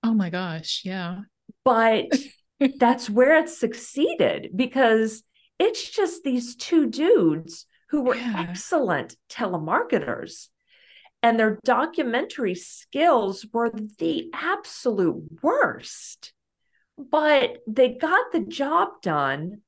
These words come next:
Speaker 2: mostly. I mean, they got those <laughs> really good interview, like, okay, they got really
Speaker 1: Yeah.
Speaker 2: good guests to interview.
Speaker 1: Well,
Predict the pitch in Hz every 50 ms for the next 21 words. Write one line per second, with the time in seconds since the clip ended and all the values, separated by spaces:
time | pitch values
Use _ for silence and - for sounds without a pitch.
0 | - 170 170 175 180 185 185 185 202 240 240 - - - - 127 120 113 - 120
1 | 143 190 233 240 - _ _ _ _ _ _ _ _ - - 277 262 254 247 240
2 | 240 262 247 247 285 294 330 370 349 - - 269 233 214 208 202 202 202 208 -
3 | - - - _ _ _ - - - - - - - - _ - 523 - - -
4 | - _ - 240 196 196 185 - - - 208 226 277 285 - 165 139 117 90 -
5 | - - 214 202 160 151 - - - - _ _ _ - - 262 247 254 160 151
6 | 175 214 196 220 214 202 214 220 214 180 208 185 143 131 - 147 104 - 101 -
7 | - - - - _ - - - - - - - - - - - 302 294 277 247
8 | -